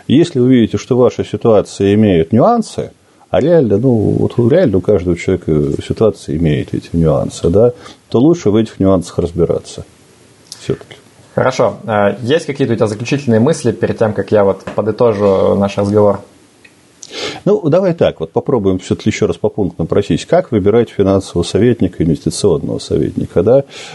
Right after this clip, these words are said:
Speaker 1: А, м-, мысль первая. А, советник должен быть пассивным. Он не должен пытаться обыгрывать рынок.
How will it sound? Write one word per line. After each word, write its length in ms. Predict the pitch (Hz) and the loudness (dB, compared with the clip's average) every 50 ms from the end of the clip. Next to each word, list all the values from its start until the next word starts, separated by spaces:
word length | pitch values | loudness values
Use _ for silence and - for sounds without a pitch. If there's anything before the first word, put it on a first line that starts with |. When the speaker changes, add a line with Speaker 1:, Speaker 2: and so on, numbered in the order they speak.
| - - - | -16 -8 -2
Speaker 1:
А, 540 | - 87 90 92 95 98 98 95 98 92 | 0 2 4 4 4 6 6 4 4 2
м-, 640 | 90 95 92 98 98 101 101 104 123 170 180 143 139 | 0 -2 -2 -2 -2 0 0 2 2 4 4 4 4
мысль 280 | 165 208 202 - 156 143 | 4 2 2 0 -2 -4
первая. 540 | - - 135 101 82 80 71 60 50 - - - - | -2 0 0 0 0 0 -2 -4 -6 -6 -10 -8 -4
А, 380 | - 101 95 92 92 90 90 85 | 0 0 2 2 2 2 2 0
советник 520 | - - 131 175 214 202 202 156 135 107 | 0 0 0 2 2 0 0 0 0 2
должен 300 | 107 143 147 113 113 95 | 2 2 2 2 -2 -2
быть 200 | 101 113 107 - | -2 -2 -4 -2
пассивным. 540 | - 90 - - - 69 57 - - - - - _ - - _ - | -2 -6 -6 -6 -6 -8 -8 -8 -8 -12 -14 -16 _ -20 -20 _ -2
Он 240 | 139 143 127 113 113 | 0 2 2 4 4
не 120 | 110 120 120 | 4 4 2
должен 420 | 98 101 131 160 170 151 143 123 | 2 2 0 2 2 2 2 0
пытаться 520 | - - 87 - 113 107 104 - - - 98 | 0 -2 -2 0 2 0 0 0 0 -2 0
обыгрывать 560 | 90 90 98 87 82 85 85 82 87 - - | 0 2 0 -2 0 2 2 0 0 0 0
рынок. 320 | 80 80 76 78 113 143 | 0 0 2 2 0 0